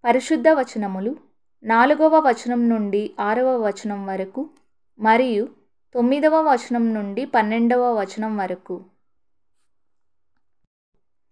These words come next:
దీనుల తల మీద కాలు మోపుచు, పేదలను నాశనము చేయు వారలారా వినుడు. అమావాస్య ఎప్పుడు ముగియును?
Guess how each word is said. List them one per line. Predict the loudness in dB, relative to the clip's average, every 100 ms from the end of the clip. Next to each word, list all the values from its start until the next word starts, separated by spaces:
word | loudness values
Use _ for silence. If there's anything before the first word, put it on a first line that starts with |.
| _ _ _ _ -2
దీనుల | 0 2 2 2 4
తల | 4 2
మీద | 0 -2 -2 -2
కాలు | -2 0 4 6 4
మోపుచు, | 2 0 -2 -8 -6 -4 -4 -8 _ _ _ _ _ 2
పేదలను | 4 6 6 4 0 -2
నాశనము | -2 -2 -2 -2 -2 -4
చేయు | -4 -2 -2 -2
వారలారా | 0 2 4 4 4 4 2 0 -2 -2
వినుడు. | 0 2 0 -4 -8 _ _ _ _ _ _ _ _ 0
అమావాస్య | 2 6 4 4 2 2 -4
ఎప్పుడు | -6 -6 -8 -10 -4
ముగియును? | -2 0 0 0 -2 -4